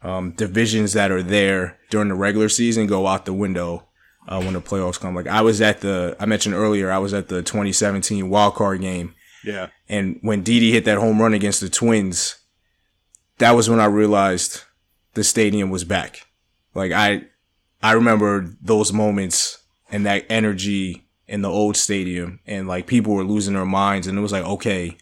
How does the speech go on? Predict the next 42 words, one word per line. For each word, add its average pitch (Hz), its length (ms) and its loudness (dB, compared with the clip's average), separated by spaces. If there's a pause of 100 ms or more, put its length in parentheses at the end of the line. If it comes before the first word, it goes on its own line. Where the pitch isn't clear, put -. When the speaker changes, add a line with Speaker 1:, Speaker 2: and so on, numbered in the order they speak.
(760)
Speaker 1:
I - 80 -10
think, 101 400 -2
I 101 100 -2
think 107 260 0
that 113 180 4
energy 107 420 0
is 92 140 -2
back 107 300 2
now." 95 260 -2
And 92 80 -6
then 98 100 -2
it 98 60 -2
just 95 240 -6
lasted 95 500 -2
throughout 98 480 -4 (220)
twenty 104 260 -2
seventeen. 95 640 -2
So, 85 400 -8 (540)
um, 87 400 -12 (340)
I 117 60 -4
think 131 180 4
it's 123 140 4
true, 156 300 6
but 127 100 4
I 110 60 4
think 110 220 2
when 107 100 2
you 104 80 0
get 107 220 2
to 110 120 -2
the 95 200 -2
playoffs, 120 760 0
then 95 420 -4 (480)
that 95 140 -4
kinda 104 200 0
goes 98 280 -2
out 92 160 -2
the 92 80 -4
window 92 320 -2
because 90 340 -6
everybody's 92 540 -4
there 90 420 -6